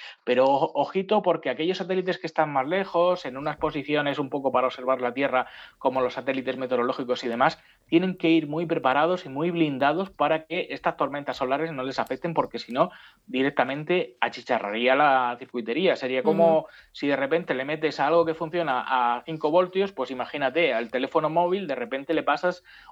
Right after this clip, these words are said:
Speaker 1: una corriente de un transformador, eh, eléctrico de una torre de alta tensión.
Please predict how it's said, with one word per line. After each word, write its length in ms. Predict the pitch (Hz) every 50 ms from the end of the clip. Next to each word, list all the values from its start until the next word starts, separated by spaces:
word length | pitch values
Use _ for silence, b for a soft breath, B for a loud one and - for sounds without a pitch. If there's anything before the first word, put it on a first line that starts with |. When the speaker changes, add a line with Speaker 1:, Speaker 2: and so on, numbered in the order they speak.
| B -
Speaker 1:
una 260 | 160 156 165 160 151
corriente 480 | 160 160 151 160 160 165 165 190 185
de 140 | 170 151 135 135
un 380 | 143 143 143 139 139 131 120
transformador, 920 | - 135 135 - - 139 131 123 123 123 123 120 123 123 123 123 123 120
eh, 280 | 117 117 117 113 113 113
eléctrico 480 | 113 127 131 131 - 131 123 120 123
de 80 | 117 120
una 160 | 123 123 113 -
torre 200 | 127 117 117 113
de 40 |
alta 200 | 113 113 - 123
tensión. 360 | 110 113 113 110 - 202 202